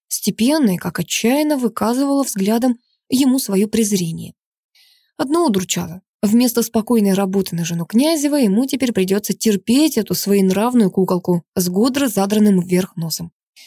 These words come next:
Хорошо хоть недолго. «Влад?»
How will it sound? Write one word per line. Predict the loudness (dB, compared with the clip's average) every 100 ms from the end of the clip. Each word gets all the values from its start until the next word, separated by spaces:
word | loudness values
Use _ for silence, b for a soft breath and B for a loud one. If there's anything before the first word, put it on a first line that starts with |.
| b b
Хорошо | -6 -4 -2 0
хоть | 0 -2 -4 0
недолго. | 2 2 2 2 0 -8 _ _ _ _ _ _
«Влад?» | 0 2 2 2 -4